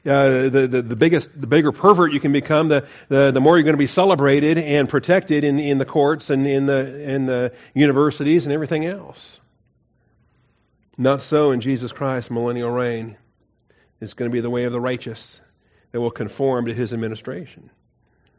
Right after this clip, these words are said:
Indeed, while following the way, your judgments, O Lord, we have waited for you eagerly.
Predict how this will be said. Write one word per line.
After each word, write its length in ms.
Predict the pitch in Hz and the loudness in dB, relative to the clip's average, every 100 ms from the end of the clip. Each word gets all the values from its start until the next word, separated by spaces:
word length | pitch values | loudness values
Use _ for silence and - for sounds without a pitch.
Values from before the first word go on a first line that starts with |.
| _ _ _ _ _ _ _ _ - | _ _ _ _ _ _ _ _ -4
Indeed, 340 | 139 135 156 | 0 4 4
while 140 | 143 127 | 4 2
following 420 | - 147 156 151 | 2 2 4 4
the 80 | 139 | 2
way, 380 | 139 143 160 170 | 2 2 2 0
your 200 | 139 123 | -2 0
judgments, 600 | 131 143 131 160 151 135 | 0 0 0 -2 -4 -8
O 140 | 131 | -4
Lord, 400 | 131 127 135 151 | -2 0 0 0
we 180 | 139 127 | -2 -2
have 260 | 139 127 | -2 -4
waited 600 | 131 127 151 147 147 139 - | -4 -2 0 0 -2 -6 -8
for 200 | 143 139 | -4 -2
you 220 | 135 135 | -2 -4
eagerly. 600 | 139 147 131 127 110 | -6 -2 0 -2 -4